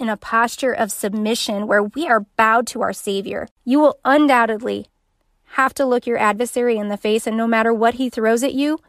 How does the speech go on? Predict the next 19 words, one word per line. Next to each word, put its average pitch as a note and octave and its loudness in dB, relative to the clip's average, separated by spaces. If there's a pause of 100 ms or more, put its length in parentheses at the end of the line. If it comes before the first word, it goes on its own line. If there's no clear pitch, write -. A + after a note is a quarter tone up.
(360)
you C#4 6
will D#4 6
have E4+ 4
to C#4 -4
move B3+ 2
in A#3 -2
a A3 0
direct A3+ -2
defiance B3+ 0
of G#3 -4
his G3+ -4
voice A#3 0
and A#3 0
the A#3+ -2
earthly D#4+ 0
vision B3 2
that A3 -4
he A#3 -4
presents. A3 -4